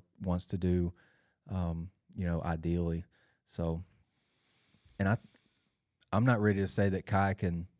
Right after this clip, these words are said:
you know, go blow for blow with, with Tolu Smith, but I didn't expect him to score f-,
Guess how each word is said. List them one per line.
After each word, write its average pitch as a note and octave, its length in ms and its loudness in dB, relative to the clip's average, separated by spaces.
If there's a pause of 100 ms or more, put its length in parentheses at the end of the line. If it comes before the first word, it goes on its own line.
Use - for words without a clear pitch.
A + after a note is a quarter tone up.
(880)
you G#2+ 80 0
know, F2+ 160 4
go F#2 480 2 (440)
blow G2 260 2
for G2 160 -6
blow F#2+ 260 2
with, F#2+ 340 -4
with G2 180 -4
Tolu G2+ 280 0
Smith, G2 520 0
but E2+ 220 -4 (1600)
I F#2 80 4
didn't A2 180 2
expect F#2 360 -2
him F#2 80 -4
to F2+ 60 -6
score G2 220 -4
f-, - 180 -12